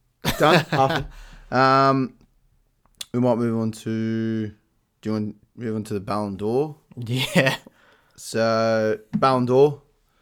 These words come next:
Speaker 1: today. Right.
Speaker 2: What the fuck?
Speaker 1: Won by Lionel Messi. Uh, I think he won by about seventy-five votes,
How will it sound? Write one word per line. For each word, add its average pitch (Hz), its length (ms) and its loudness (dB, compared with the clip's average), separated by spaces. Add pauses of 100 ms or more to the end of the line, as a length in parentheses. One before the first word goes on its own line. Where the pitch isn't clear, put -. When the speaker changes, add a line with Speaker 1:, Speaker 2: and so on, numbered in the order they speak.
(420)
Speaker 1:
today. 131 500 -2 (1400)
Right. 120 260 -2 (1120)
Speaker 2:
What 117 180 -16
the 131 80 -10
fuck? - 540 -20 (640)
Speaker 1:
Won 123 240 2
by 131 140 8
Lionel 127 280 4
Messi. 123 520 -2 (600)
Uh, 107 320 0
I 107 100 -6
think 123 160 -6
he 127 80 -6
won 113 220 -2
by 110 180 0
about 101 320 -4 (380)
seventy-five 110 920 -2
votes, 110 560 -4